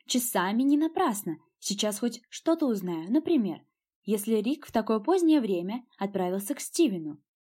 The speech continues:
Или вычислю любого другого сообщника. Думать о том, что молодой парень едет просто развлекаться, душевных сил не хватило. И отчасти я угадала. Через пятнадцать минут было ясно,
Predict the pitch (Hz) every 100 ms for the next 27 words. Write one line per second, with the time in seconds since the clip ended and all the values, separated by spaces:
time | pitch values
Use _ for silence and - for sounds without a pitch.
0 | _ _ - 339 247 247 - 330 - 320
1 | 302 359 240 240 254 220 185 185 202 202
2 | 175 151 - 165 160 160 _ _ _ _
3 | 190 220 208 202 202 311 330 - 196 202
4 | 208 294 294 202 180 180 247 - - 220
5 | 247 208 - 247 214 202 196 190 208 247
6 | 330 339 330 330 _ _ _ _ - 214
7 | 202 - 202 285 285 - 190 208 202 190
8 | 175 - 160 156 - _ _ _ _ _
9 | _ _ _ _ _ 196 185 185 196 311
10 | - 285 208 185 185 190 170 165 160 -
11 | _ _ _ _ - 196 - 208 285 349
12 | 339 302 254 247 220 214 208 190 170 -
13 | 175